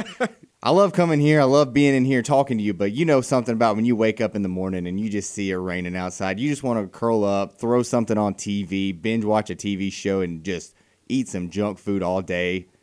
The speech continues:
Speaker 2: But I'm here. I'm ready to talk some sports. We got a loaded show for you guys today. Big game tonight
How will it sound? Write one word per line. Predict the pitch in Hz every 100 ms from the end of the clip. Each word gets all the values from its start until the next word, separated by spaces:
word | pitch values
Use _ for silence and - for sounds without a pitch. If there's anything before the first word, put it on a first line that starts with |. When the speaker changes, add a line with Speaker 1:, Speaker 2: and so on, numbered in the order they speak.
| _ -
Speaker 2:
But | 143
I'm | 147
here. | 113 120 117
I'm | 143
ready | 131 110
to |
talk | 123 110
some | 92
sports. | - 110 131
We |
got | 131 113
a | 98
loaded | 98 104 123 117 107
show | 113 107
for | 101
you | 101
guys | 104 101
today. | - 87 98 101
Big | 90 117 110
game | 110 92
tonight | 85 90 110 113 -